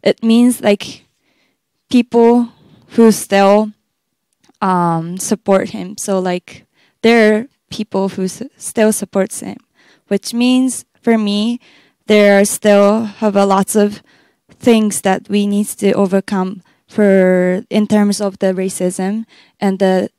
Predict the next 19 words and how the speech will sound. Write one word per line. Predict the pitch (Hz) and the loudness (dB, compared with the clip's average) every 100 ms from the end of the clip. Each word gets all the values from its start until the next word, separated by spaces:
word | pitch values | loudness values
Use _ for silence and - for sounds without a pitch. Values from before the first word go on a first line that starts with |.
| - | -4
ethnicity, | 196 - 196 196 214 190 - - - | -4 -4 -6 -4 -4 -8 -12 -16 -8
ethnicity, | 190 - 214 214 220 208 214 220 220 - | -8 -6 -4 0 0 0 -2 -2 -4 -6
ethnicities, | 226 220 254 233 226 220 254 233 247 247 - | -6 -4 -4 -2 -2 0 -2 -2 -4 -6 -10
sorry, | - 180 170 185 208 - - _ _ _ | -18 -16 -14 -14 -16 -18 -20 _ _ _
and, | 214 208 196 196 196 202 - | -2 0 0 0 -2 -6 -6
uh, | 190 185 180 | -4 -2 0
the | 185 | -2
races, | 175 180 - 214 208 | -2 -4 -6 -8 -8
I | 190 175 | -6 -8
think. | - 185 170 190 214 - - _ | -10 -12 -12 -12 -16 -20 -20 _
So | - 202 185 190 202 _ _ _ _ | -18 -14 -12 -12 -14 _ _ _ _
I | 214 | -4
don't | 220 247 | -2 -2
think | 254 247 | -4 -6
he | - 214 | -6 -6
is | 202 196 - - _ | -6 -8 -14 -20 _
the | 190 180 | -8 -8
problem, | - 165 170 - 196 190 _ _ _ _ _ | -12 -16 -14 -16 -16 -18 _ _ _ _ _
but | - | -12